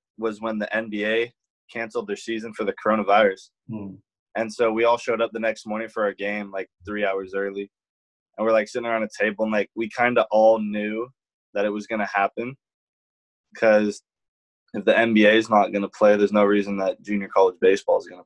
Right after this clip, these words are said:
Speaker 1: play. But there was no announcement, and we were just kinda, like, wondering, is it gonna get canceled before our game or after our game?
Speaker 2: Hmm.
Speaker 1: And so we made it to game time, and then,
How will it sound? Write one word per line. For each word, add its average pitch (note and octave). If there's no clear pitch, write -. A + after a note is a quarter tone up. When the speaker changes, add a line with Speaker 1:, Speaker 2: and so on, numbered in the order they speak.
Speaker 1:
play. F#2
But A2
there A2+
was A2
no A#2+
announcement, A2+
and G#2+
we A2
were G#2+
just G#2+
kinda, A2
like, G#2
wondering, G#2+
is G#2
it -
gonna G#2+
get F#2+
canceled A2
before A#2+
our A2+
game A#2+
or F#2
after G2
our A2
game? A#2
Speaker 2:
Hmm. G2+
Speaker 1:
And A2+
so A2
we A2+
made A2+
it A2+
to A#2+
game A#2
time, B2+
and G#2+
then, G#2+